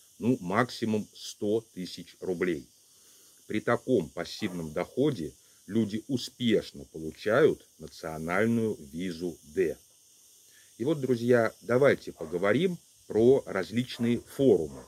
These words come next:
где люди обсуждают нюансы оформления испанского вида на жительство. На этих форумах,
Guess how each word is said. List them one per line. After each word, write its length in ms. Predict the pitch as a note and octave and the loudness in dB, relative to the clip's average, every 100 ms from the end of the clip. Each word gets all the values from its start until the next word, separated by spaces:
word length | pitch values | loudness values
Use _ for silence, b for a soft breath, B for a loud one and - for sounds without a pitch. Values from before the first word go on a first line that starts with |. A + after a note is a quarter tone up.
| - _ _ | -20 _ _
где 280 | - F2 F#2+ | -12 -6 -2
люди 300 | G#2 A#2+ F2 | 0 0 0
обсуждают 840 | D#2+ - - D2+ F#2+ D#3 D3+ C3 - | -2 -4 -12 -4 2 4 4 2 -6
нюансы 540 | F2+ F#2+ G#2+ B2+ - | -4 0 2 0 -2
оформления 840 | D#2+ D2+ F2+ F2 G#2 B2+ C3 A#2+ F#2 | -8 -6 -6 -2 0 2 2 0 -2
испанского 840 | - - F#2 G2+ - - F#2 F2 E2+ | -10 -12 -6 -4 -4 -4 -2 -2 -4
вида 460 | D#2 F2 F#2 F#2 E2 | -8 -8 -4 -4 -6
на 200 | F2 F#2 | -4 -4
жительство. 640 | E2+ E2+ D2 - - B1+ - _ _ - B B B B - | -4 -6 -8 -18 -20 -20 -20 _ _ -20 B B B B -8
На 140 | F#2+ | -2
этих 280 | D3 D#3+ C#3 | 0 0 -6
форумах, 540 | - F#3+ G#3 C3+ E2 | 2 6 8 6 0